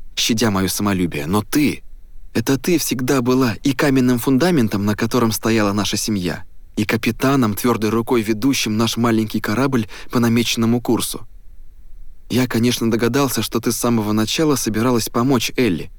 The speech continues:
не прибегая к посторонней, даже моей помощи. Но в какой-то момент должны же мы были понять, что это невозможно, что одним нам не справиться.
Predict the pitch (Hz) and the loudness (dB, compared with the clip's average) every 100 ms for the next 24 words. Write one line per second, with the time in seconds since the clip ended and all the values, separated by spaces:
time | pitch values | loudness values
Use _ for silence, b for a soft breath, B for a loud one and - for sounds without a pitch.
0 | - 113 113 107 113 131 123 - 110 - | -4 -2 0 2 2 2 0 0 -4 -2
1 | 120 156 110 82 71 - - - 113 101 | 0 2 2 0 -4 -10 -16 -6 -2 0
2 | 110 113 123 87 - 98 73 - - - | 2 2 2 0 0 -2 -2 -4 -8 -12
3 | - - - - - - - - - - | -16 -16 -14 -14 -14 -14 -14 -14 -14 -12
4 | - 104 - 113 - 120 120 113 107 104 | -4 -4 0 -2 2 0 2 0 2 2
5 | 120 170 - - - - 113 104 127 131 | 0 -2 -6 -14 -14 -4 -2 0 0 0
6 | 123 123 113 113 107 110 123 139 - - | 2 0 2 0 0 0 2 2 0 -2
7 | 117 127 117 120 120 127 123 131 98 69 | -2 0 0 0 2 2 2 0 0 -4
8 | - - - - - - - - - 131 | -10 -12 -16 -16 -14 -12 -8 -6 -2 2
9 | 139 160 120 135 120 123 - 156 95 - | 2 2 2 2 2 0 0 -2 -2 -4
10 | - | -10